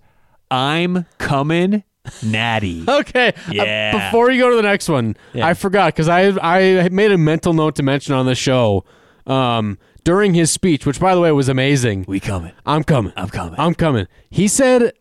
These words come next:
Speaker 2: "I'm coming" so many times that it became, first it started out as funny, and then it became weird, and then it went back to funny, and then it went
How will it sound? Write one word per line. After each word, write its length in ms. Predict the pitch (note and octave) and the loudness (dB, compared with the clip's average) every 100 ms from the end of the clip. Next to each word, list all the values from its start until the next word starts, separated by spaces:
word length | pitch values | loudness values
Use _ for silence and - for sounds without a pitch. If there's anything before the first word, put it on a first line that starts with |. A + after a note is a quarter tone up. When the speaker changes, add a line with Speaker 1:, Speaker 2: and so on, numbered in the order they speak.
| - | -4
Speaker 2:
"I'm 200 | F3 G3 | -2 0
coming" 360 | F#3 F#3+ F#3+ F3 | 0 2 2 0
so 240 | - E3 | 0 2
many 200 | F3 E3+ | 2 2
times 460 | D3+ D3+ D#3 F3 C3+ | 0 0 0 0 0
that 140 | D3 | -2
it 100 | C3+ | 0
became, 560 | C#3 D3+ D3+ D#3 D3 C3+ _ _ _ _ _ _ | -2 0 0 2 0 -2 _ _ _ _ _ _
first 380 | - F3 G3+ - | -6 0 0 0
it 100 | D#3+ | -2
started 300 | F#3+ F3+ F3 | 2 2 4
out 100 | E3 | 2
as 100 | C3 | 0
funny, 460 | E3+ E3+ G3+ B3 | 0 0 2 0
and 100 | D3 | 0
then 80 | D3+ | 0
it 100 | D#3+ | 0
became 340 | D#3+ E3+ D#3 D3 | -2 0 0 2
weird, 400 | D3 D3+ E3 G3 | 4 4 4 2
and 100 | D3 | 0
then 60 | |
it 60 | D3+ | 0
went 200 | C#3+ B2 | 0 -2
back 240 | C3+ D#3+ | -2 -2
to 100 | F3+ | -4
funny, 320 | - E3 F3+ | -2 0 2
and 120 | F3+ C#3 | 2 2
then 100 | C#3+ | 0
it 160 | C#3+ | 0
went 240 | D3+ D3+ | -2 -2